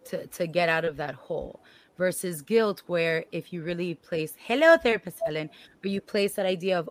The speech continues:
where you would like to be, you have something to strive for.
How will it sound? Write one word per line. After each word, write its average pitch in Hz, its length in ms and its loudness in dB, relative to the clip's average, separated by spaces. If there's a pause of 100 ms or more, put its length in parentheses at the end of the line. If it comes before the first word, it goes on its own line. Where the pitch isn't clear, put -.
where 180 180 -2
you 175 200 -4
would 156 160 -6
like 156 300 -2
to 196 140 -6
be, 202 340 -8 (1080)
you - 80 0
have 165 100 0
something 196 300 0
to 165 80 -6
strive 156 540 2
for. 156 420 -10